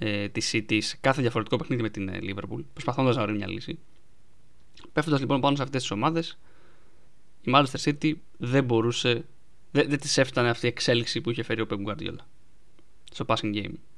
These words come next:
Και ξανά, και ξανά, και ξανά. Το ίδιο και η Bayern.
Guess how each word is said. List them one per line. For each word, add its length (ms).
Και 120
ξανά, 420
και 100
ξανά, 340
και 100
ξανά. 180
Το 100
ίδιο 100
και 80
η 140
Bayern. 280